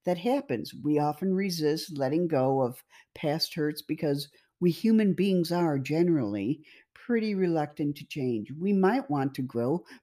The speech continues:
but we also don't want to step too far out of comfort zones because we're hardwired to protect ourselves and to stay safe. But as Gandhi said,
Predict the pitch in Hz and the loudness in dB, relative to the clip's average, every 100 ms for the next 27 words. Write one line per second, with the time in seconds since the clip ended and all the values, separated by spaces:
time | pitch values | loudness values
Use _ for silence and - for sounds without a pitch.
0 | - 160 151 160 165 165 185 208 156 147 | 0 0 2 0 4 4 2 -2 -6 -2
1 | 165 165 120 156 143 127 - 165 147 - | 0 0 0 -2 -2 -4 -2 -2 -4 -6
2 | - 302 339 320 - 233 220 220 226 214 | -6 0 2 2 -2 -2 0 2 0 -2
3 | - 151 165 165 165 - _ - _ - | -4 -2 2 0 -2 -18 _ -20 _ -4
4 | 139 131 - - 226 214 165 160 143 139 | -2 -2 -6 -4 -4 0 -2 -2 -2 2
5 | 127 131 135 135 135 135 131 - _ 165 | 4 4 4 4 4 2 0 -8 _ 2
6 | 170 165 170 151 151 147 - _ _ - | 4 4 2 2 2 0 -10 _ _ 4
7 | 240 160 143 135 156 147 120 120 135 156 | 6 6 4 6 6 4 2 4 4 2
8 | 156 - - 185 110 120 135 143 143 113 | -2 -8 -6 -2 -2 -2 -4 -6 -4 -2
9 | 107 110 170 - - - 185 202 214 202 | 0 -2 -4 -8 -20 -2 2 4 4 0
10 | - 120 117 135 - 339 95 101 - _ | -2 0 2 -2 -4 -2 -2 -6 -10 _
11 | _ - - _ _ 175 190 160 180 202 | _ -20 -20 _ _ 4 4 4 4 6
12 | 254 147 127 - 107 127 185 | 6 4 2 0 2 2 -2